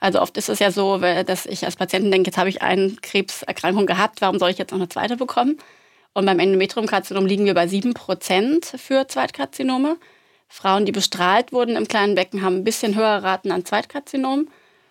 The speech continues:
Und wir haben ja in Deutschland, muss man sagen, wirklich schöne oder viele Vorsorgeuntersuchungen, die man auch wirklich wahrnehmen sollte. Also zum Beispiel ist das Risiko für Darmkrebs erhöht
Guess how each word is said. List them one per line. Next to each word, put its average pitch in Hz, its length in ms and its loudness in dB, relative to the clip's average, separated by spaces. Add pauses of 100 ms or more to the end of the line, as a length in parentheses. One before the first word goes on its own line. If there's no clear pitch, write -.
(140)
Und 208 300 2
wir 208 80 0
haben 202 140 4
ja 220 100 4
in 196 80 2
Deutschland, 180 360 0
muss 180 160 -2
man 185 120 2
sagen, 175 300 0
wirklich 190 240 -6
schöne 208 500 2
oder 175 200 -4 (260)
viele 220 260 0
Vorsorgeuntersuchungen, 196 960 -2
die 190 120 2
man 190 160 2
auch - 140 -4
wirklich 190 280 -6
wahrnehmen 180 560 2
sollte. 170 420 -6
Also 190 140 -10
zum - 100 -4
Beispiel 190 200 -4
ist - 60 -14
das 185 120 -6
Risiko 202 520 0 (380)
für 196 280 0
Darmkrebs 190 640 0
erhöht 180 440 0